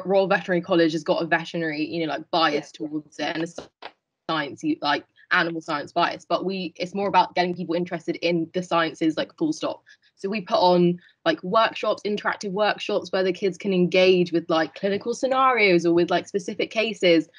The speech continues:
Speaker 1: which they really enjoy. And it's really cute seeing them being so, like, eager and to wanna participate in things like that. Or, you know, sometimes we can, like, bring, someone will bring in a dog to, like, the workshops, and it's like some of them don't have pets, so for them to be able to interact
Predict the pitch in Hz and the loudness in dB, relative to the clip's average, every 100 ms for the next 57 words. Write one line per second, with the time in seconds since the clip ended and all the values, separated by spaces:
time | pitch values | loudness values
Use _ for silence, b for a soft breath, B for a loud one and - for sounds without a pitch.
0 | b _ 185 175 175 170 170 170 165 165 | b _ -2 2 4 6 6 4 2 2
1 | 160 160 170 180 175 160 170 151 165 160 | 0 0 -2 0 0 0 -6 -2 0 0
2 | 160 151 147 143 143 - - _ _ _ | 2 2 0 -4 -12 -18 -20 _ _ _
3 | - 170 196 185 175 175 185 180 175 - | -18 -2 0 2 0 2 4 4 2 0
4 | 202 208 175 165 143 170 170 180 180 175 | -6 -2 0 0 0 -4 -4 -2 0 0
5 | 175 185 196 180 185 156 160 170 160 160 | 0 -4 -4 -8 -2 -2 -2 -6 -4 -4
6 | - 151 139 B B _ 196 190 190 185 | 0 0 0 B B _ -2 0 0 0
7 | 180 170 165 - _ _ _ _ 208 208 | 0 2 2 0 _ _ _ _ -6 -4
8 | 202 196 180 196 180 185 180 180 190 185 | -2 -2 -2 -8 -4 -2 -2 -2 0 0
9 | 180 175 202 185 190 180 180 180 175 175 | 0 -6 -6 -4 0 0 2 2 2 2
10 | 180 180 180 160 - 156 147 165 180 165 | 0 4 4 2 -4 -2 -2 -4 -2 2
11 | 165 - 139 143 - 170 165 175 - 185 | 0 -2 -10 -10 -8 -8 -4 -6 -4 -6
12 | 190 175 190 185 180 175 175 - 202 - | -4 -4 0 0 0 -2 -4 -4 -6 -4
13 | 165 170 170 175 175 170 175 160 - _ | -8 -2 -2 -2 -2 2 2 2 -4 _
14 | _ _ 175 175 - - | _ _ -2 -2 -2 -8